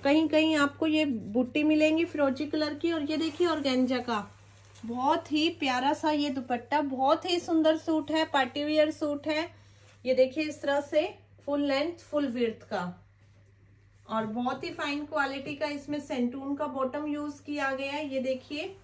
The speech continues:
सिर्फ और सिर्फ बाईस सौ नब्बे। ये वही suit है जो market में आपको अट्ठाईस सौ की range में मिलते हैं, single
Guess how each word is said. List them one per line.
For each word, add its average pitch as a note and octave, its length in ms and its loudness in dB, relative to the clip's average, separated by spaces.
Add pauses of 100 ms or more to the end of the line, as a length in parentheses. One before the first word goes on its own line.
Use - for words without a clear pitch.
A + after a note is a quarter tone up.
(600)
सिर्फ F4 360 -6
और D#4+ 180 4
सिर्फ F4 400 -6
बाईस B3 440 0
सौ E4 400 0 (280)
नब्बे। G#3 560 -2 (340)
ये C#4+ 80 -4
वही D4 280 -2
suit E4+ 300 -12
है F4+ 100 -6
जो F#4 100 -6
market D4 520 -4
में D#4+ 100 -6
आपको D4+ 320 -2
अट्ठाईस C#4+ 460 0
सौ D#4+ 80 -4
की D#4 120 -8
range D4+ 400 -2
में D#4 80 -4
मिलते D4 340 -2
हैं, F4 140 -2
single D4+ 440 -2